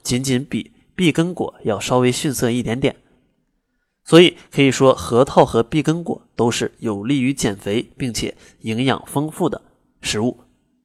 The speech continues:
本期节目我们将会免费赠送四份坚果，两份核桃和两份碧根果。那么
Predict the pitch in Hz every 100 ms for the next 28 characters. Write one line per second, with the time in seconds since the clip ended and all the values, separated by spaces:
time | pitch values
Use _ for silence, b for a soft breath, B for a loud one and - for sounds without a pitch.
0 | _ _ _ _ _ _ b b b b
1 | - 165 220 190 156 160 - 123 120 123
2 | 135 131 147 - 113 104 - 131 139 127
3 | 127 - - 190 135 131 110 127 131 95
4 | b b b 131 113 104 170 123 117 151
5 | 123 - 110 113 95 - 131 - - 131
6 | 139 160 123 - _ _ _ _ _ _
7 | 170 147